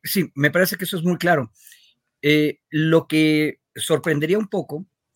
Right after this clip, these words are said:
es que el presidente en este cinco de febrero está diciéndonos esto: "Tenemos que restaurar el Estado social de la Constitución de diecisiete, que se perdió en el periodo neoliberal". Porque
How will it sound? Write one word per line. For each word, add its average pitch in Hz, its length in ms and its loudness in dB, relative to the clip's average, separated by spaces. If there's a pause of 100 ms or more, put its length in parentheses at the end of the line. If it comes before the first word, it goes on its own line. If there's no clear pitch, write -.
(360)
es 156 200 -4
que 175 240 -2
el 143 140 -6
presidente 156 480 -2
en 139 120 0
este 190 260 -4
cinco 156 240 -4
de 143 80 0
febrero 139 320 -2
está 131 180 -6
diciéndonos 120 540 -6
esto: 185 360 -10 (280)
"Tenemos 151 300 -4
que 160 120 -4
restaurar 143 840 -2
el 127 140 -6
Estado 139 340 -6
social 147 540 -6 (340)
de 113 80 -10
la 117 100 -6
Constitución 117 500 -10
de 127 80 -4
diecisiete, 107 500 -10 (720)
que 123 100 -8
se 117 140 -4
perdió 165 500 0 (200)
en 117 80 -8
el 113 120 -6
periodo 123 320 -2
neoliberal". 98 460 -6 (1000)
Porque 196 640 2